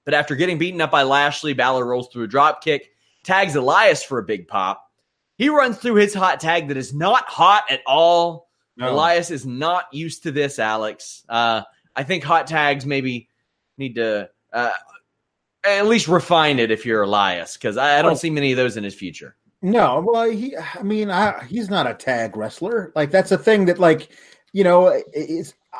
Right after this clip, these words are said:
Speaker 2: I don't remember seeing, I've, I've seen him in tag matches where he's been thrown, thrown together, but never like, "This is what I do. I also, I am in tags." Um, Balor's stuff is a lot of velocity.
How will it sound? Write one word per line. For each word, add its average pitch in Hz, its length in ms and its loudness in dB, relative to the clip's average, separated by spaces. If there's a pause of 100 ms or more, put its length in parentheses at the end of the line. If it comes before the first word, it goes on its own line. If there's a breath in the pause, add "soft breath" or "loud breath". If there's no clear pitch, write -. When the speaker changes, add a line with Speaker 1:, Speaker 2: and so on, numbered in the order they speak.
(100)
Speaker 2:
I 160 120 4
don't 202 180 2
remember 175 320 0
seeing, 190 480 -2
I've, 175 180 -2
I've 160 140 2
seen 254 140 -4
him 170 100 -2
in 143 60 -4
tag 165 340 2
matches 139 340 -2
where 135 120 -2
he's 113 60 -8
been 123 100 -10
thrown, 139 320 -2
thrown 147 200 -2
together, 135 360 0
but 123 160 -6
never 156 200 0
like, 147 360 2 (360 soft breath)
"This 147 160 0
is 151 120 -2
what 180 160 6
I 175 80 6
do. 165 520 4
I 143 140 2
also, 160 300 0
I 143 140 0
am 156 140 -2
in 147 120 -6
tags." 135 600 -4 (280)
Um, 127 440 -4 (300)
Balor's 277 320 8
stuff - 320 2
is 185 120 0
a 196 40 2
lot 208 260 4
of 160 120 2
velocity. 165 680 0